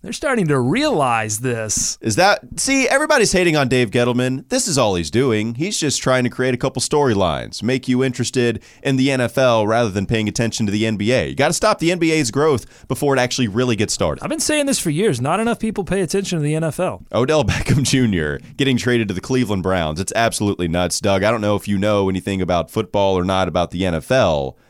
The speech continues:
Speaker 2: but
Speaker 1: I know that the balls are shaped differently.
Speaker 2: Yeah.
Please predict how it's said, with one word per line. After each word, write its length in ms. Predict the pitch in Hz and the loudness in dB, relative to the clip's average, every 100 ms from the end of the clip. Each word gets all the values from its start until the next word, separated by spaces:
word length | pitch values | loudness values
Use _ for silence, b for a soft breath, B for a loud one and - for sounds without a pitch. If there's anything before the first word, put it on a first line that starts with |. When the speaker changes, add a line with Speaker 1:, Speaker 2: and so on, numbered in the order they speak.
| b b - | b b -2
Speaker 2:
but 520 | 104 85 69 - - | 2 2 0 -6 -6
Speaker 1:
I 80 | 143 | -4
know 140 | 175 180 | 0 0
that 100 | 139 | -2
the 80 | |
balls 380 | 127 151 165 147 | -2 0 2 0
are 80 | 143 | -2
shaped 340 | - 165 123 | -2 -2 -2
differently. 560 | 143 - 180 156 175 185 | -4 -4 -4 -4 -4 -2
Speaker 2:
Yeah. 320 | 113 117 71 | 2 2 2